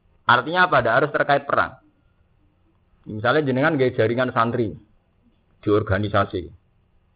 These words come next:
Sekarang itu ada organisasi santri semacam-macam, wonten sing liwat N U, wonten sing liwat komunitas santri piyambak, wonten sing liwat macam-macam. Itu susahnya juga bukan main. Mulai pembiayaan sampai konsolidasi ya.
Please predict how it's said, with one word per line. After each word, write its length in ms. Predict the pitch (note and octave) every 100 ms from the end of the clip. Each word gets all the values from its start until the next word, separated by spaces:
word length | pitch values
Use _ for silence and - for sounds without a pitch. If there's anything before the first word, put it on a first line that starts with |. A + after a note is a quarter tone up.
| _
Sekarang 400 | - F#2+ G2 G#2
itu 80 | A#2
ada 200 | G#2 G#2
organisasi 680 | F#2 - F#2+ G2 F2+ F#2+ G2 G2+
santri 460 | F#2+ F#2+ G2+ G2
semacam-macam, 640 | G2 G2 F#2 G2 F#2+ F#2 F2+ E2+
wonten 240 | E2+ F2+ F2
sing 160 | F#2+
liwat 400 | F#2 F2+ F2+ -
N 200 | G#2 G2 -
U, 160 | A#2+ G#2+
wonten 240 | G2 G2 G2
sing 140 | F#2+
liwat 320 | F#2+ F#2+ F2+
komunitas 500 | - G2 F#2+ F#2+ F2+
santri 260 | F#2+ G2 F#2+
piyambak, 380 | G#2 A#2 B2+ G#2
wonten 140 | G#2 G2+
sing 120 | G2+
liwat 300 | G2 G2 - _ _ _ _ -
macam-macam. 520 | F2+ F2+ C#2 - _ _ _ _ -
Itu 180 | D#3+ G#3+
susahnya 400 | G#3+ G3 G3+ A3
juga 200 | D#3+ C#3+
bukan 200 | D3 D#3 D#3
main. 180 | A2 A2 _ _ _ _ _ _ _ _
Mulai 560 | G#2+ G#2 G#2+ G#2+ G#2+ G#2 -
pembiayaan 880 | - A2 G#2 G#2 G#2+ A2+ - B2 B2
sampai 380 | G#2+ G#2+ G#2 -
konsolidasi 800 | A2 G#2+ A2 G#2+ G#2+ G2+ C#3 C3
ya. 140 | -